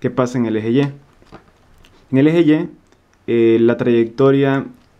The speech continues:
que vemos ahí está influenciada por la gravedad. Entonces, vamos a graficar el vector velocidad de Y en cada uno de los puntos que tenemos ahí.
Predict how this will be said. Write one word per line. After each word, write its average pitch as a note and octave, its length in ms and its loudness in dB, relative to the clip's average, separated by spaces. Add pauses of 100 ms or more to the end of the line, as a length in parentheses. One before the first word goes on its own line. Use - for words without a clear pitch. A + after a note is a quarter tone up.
(1000)
que A#2 80 -2
vemos C3 320 2
ahí B2 340 0 (1200)
está A#2 240 -4
influenciada A#2+ 640 0
por G#2+ 120 -8
la G2+ 120 -4
gravedad. G2 480 -2 (560)
Entonces, - 260 -20
vamos B2 260 -2
a B2+ 60 0
graficar A#2 480 -4
el A#2 80 0
vector A2 300 -2
velocidad G#2+ 640 -2 (920)
de G#2+ 80 -6
Y A#2 480 -2
en G#2 100 -12
cada G#2+ 240 -6
uno A2+ 220 0
de A2 60 -2
los A#2+ 100 -2
puntos A#2+ 320 -2
que A#2+ 80 -6
tenemos A#2+ 340 -2
ahí. D#3 260 -2